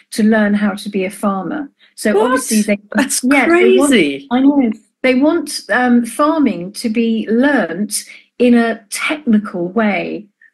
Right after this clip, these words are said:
Speaker 1: Um, in, it's, it's horrendous that farming should be something that people go to university to learn how to do it,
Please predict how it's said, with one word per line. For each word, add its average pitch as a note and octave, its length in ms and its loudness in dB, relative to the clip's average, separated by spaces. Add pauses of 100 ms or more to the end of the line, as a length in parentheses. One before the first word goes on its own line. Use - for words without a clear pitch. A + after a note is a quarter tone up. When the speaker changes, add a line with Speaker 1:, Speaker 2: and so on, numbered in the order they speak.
(100)
Speaker 1:
Um, G#3+ 220 2
in, A#3+ 160 4
it's, A#3+ 320 -4
it's A#3+ 220 -2
horrendous A3+ 720 -2 (300)
that G3 160 -6
farming B3 680 2
should A3+ 360 -4
be A3+ 380 0 (120)
something A#3 680 2
that - 340 -4 (200)
people A#3 320 0
go C#4 460 2
to - 200 -10
university A3 720 0
to G3 140 -10
learn B3+ 300 0
how G#3 160 -4
to G#3 140 -14
do F3+ 180 -6
it, F3 240 -6